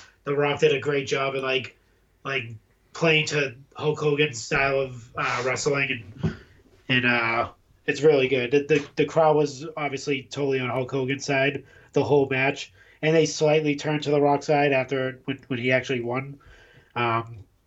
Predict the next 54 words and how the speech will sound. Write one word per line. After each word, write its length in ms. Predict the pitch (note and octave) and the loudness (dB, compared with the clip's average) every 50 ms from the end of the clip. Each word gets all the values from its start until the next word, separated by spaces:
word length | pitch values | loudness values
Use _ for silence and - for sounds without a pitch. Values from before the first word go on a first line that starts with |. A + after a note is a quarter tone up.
| _ _ _ _ _ _ _ _ _ _ _ _ - - - | _ _ _ _ _ _ _ _ _ _ _ _ -12 0 2
but 100 | D#3+ D#3 | 4 6
yeah, 180 | D3+ C#3+ C3+ | 6 6 6
so 120 | - D#3+ D#3+ | 6 6 4
it, 340 | D#3+ D#3 D#3 C#3 - - C#3+ C#3+ - _ _ _ - | 4 4 0 -4 -4 -10 -16 -20 -20 _ _ _ -10
if 120 | D3 - | -8 -4
you, 160 | D#3 E3 E3+ D#3+ | -4 -4 -4 -4
if 160 | D#3 D3 C3 | -6 -6 -6
you've 100 | D3+ D3 | -6 -6
seen, 240 | - - D#3 D3+ D3 | -2 -2 0 2 2
if 120 | C#3+ - D3 | 0 0 0
not, 200 | C#3 C3+ C3 - | 0 0 0 0
spoiler 240 | - - C#3+ C3+ C3 | -2 0 0 0 0
alert, 460 | B2+ B2+ C3 C3 B2 B2+ B2+ - - _ _ _ _ _ _ _ _ _ | 0 0 0 0 0 -2 -4 -8 -16 _ _ _ _ _ _ _ _ _
The 100 | C#3 B2 | -2 0
Rock 240 | B2+ C3 B2+ B2+ - | 2 0 0 0 0
does 200 | D3 C3 A#2+ A#2+ | 0 0 0 -2
win. 180 | A#2+ B2+ B2 B2 | -2 -2 -2 -2
He 80 | B2 | -4
beats 220 | B2 B2+ B2 B2 - | -4 -4 -4 -4 -2
Hulk 180 | B2+ B2 A#2 | -4 -4 -2
Hogan. 420 | - B2 A#2+ A#2+ B2 B2 B2+ B2+ - - _ _ | -2 -2 0 0 -2 -4 -4 -10 -16 -18 _ _
He 60 | A#2+ | -4
becomes 300 | B2 A#2+ C3+ C3 A2+ G#2+ | -4 -2 -2 -2 -2 2
the 140 | B2 B2+ C3 | 2 4 4
Ultimate 400 | B2+ B2 A#2+ - B2 C3 B2+ C3 | 4 4 2 0 -2 -2 0 0
Icon, 640 | A#2+ A#2+ A#2+ - - B2 A#2+ A#2+ B2 B2 B2 - - - - - - - - _ _ _ - | 0 -2 -2 -2 -2 -2 -2 -2 -4 -6 -8 -10 -12 -16 -18 -18 -20 -20 -20 _ _ _ -2
um, 240 | C#3 C3+ B2+ A#2+ C3 | 2 2 2 2 2
after 240 | C3+ B2+ A#2 - B2+ | 2 2 2 2 2
the 160 | B2 B2 B2 | 4 4 4
Icon 340 | B2 B2 B2 - B2+ B2 A2+ | 4 2 0 0 -2 -2 -2
versus 300 | A#2 B2+ A#2 - B2+ B2 | -2 -2 -2 -2 -2 0
Icon 440 | B2 A#2+ B2 A#2 - B2+ A#2+ A#2+ A2+ | 0 0 0 0 0 -2 -2 -2 -2
match. 300 | A#2+ A#2 A#2 A#2+ A#2 - | -2 -2 0 -2 0 0
But, 140 | C3+ B2+ A#2+ | 2 2 4
um, 340 | A#2+ A#2+ A#2+ A#2+ A#2 A#2+ - - _ _ - - - - _ _ _ _ _ | 2 2 0 -4 -6 -8 -12 -14 _ _ -20 -20 -20 -20 _ _ _ _ _
yeah, 160 | - - - | 0 2 2
just, 160 | A3 - - | 2 2 2
like, 120 | F#3 F3+ - | 2 4 4
the 60 | - | 2
s-, 240 | A#3+ - - - - - _ - | 2 0 -4 -12 -18 -12 _ -4
everything 380 | G3+ F#3+ F3+ F#3+ F#3+ G#3 E3+ | 0 2 4 4 4 2 2
from, 100 | D#3 G3+ | 2 2
like, 140 | F#3+ E3+ - | 2 2 0
the 60 | C#3+ | -2
stare 340 | C#3 - - E3 D#3+ D#3 D#3 | -6 -4 0 2 4 4 4
downs 260 | D#3+ D3+ D3 D3+ D3+ | 4 2 0 -2 -2
that 140 | D3+ D3+ D3+ | -4 -2 -2
they 100 | D3+ D3 | -2 -2
do, 260 | C#3+ D3 D3 D3 D3 | 0 0 -2 -2 -2
from 160 | C#3+ D#3 D3 A#2 | -2 -4 -6 -6
the 200 | B2 A#2 A#2 A#2+ | -8 -8 -8 -10
test 340 | A#2+ - - - - - D#3+ | -8 -2 0 0 0 2 -2
of 80 | C#3+ | -4
strength, 560 | - - - D3+ C#3+ C#3 C#3 C#3+ - - - | -4 -6 -4 -2 -2 -2 -2 -6 -10 -18 -20